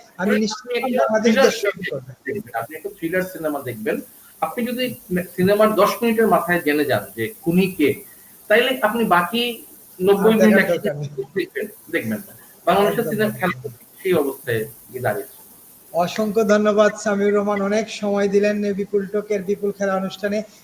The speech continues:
Speaker 2: এবং দর্শক শ্রোতা আপনারা শুনলেন বাংলাদেশ কি কারণে আসলে বাংলাদেশের টি টোয়েন্টি ক্রিকেটে বাংলাদেশ অগ্রসর হতে পারছে না। আমরা প্রত্যাশা করব বাংলাদেশের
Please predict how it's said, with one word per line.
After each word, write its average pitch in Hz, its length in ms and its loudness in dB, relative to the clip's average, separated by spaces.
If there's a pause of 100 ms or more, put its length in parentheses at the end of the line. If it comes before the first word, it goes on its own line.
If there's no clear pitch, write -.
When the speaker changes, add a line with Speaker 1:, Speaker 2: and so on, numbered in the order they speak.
(100)
Speaker 2:
এবং 196 160 -2
দর্শক 196 340 0
শ্রোতা 208 220 -4
আপনারা 190 220 -4
শুনলেন 233 440 0
বাংলাদেশ 175 520 -6
কি 247 100 -6
কারণে 220 400 0 (320)
আসলে 185 280 -8
বাংলাদেশের 180 460 -8 (100)
টি 262 120 -4
টোয়েন্টি 262 360 -2
ক্রিকেটে 214 420 -2
বাংলাদেশ 175 400 -4 (120)
অগ্রসর 165 340 -8
হতে 160 220 -8
পারছে 156 280 -12
না। 139 100 -20 (320)
আমরা 180 220 -2
প্রত্যাশা 202 460 -4
করব 220 360 0 (440)
বাংলাদেশের 185 580 -2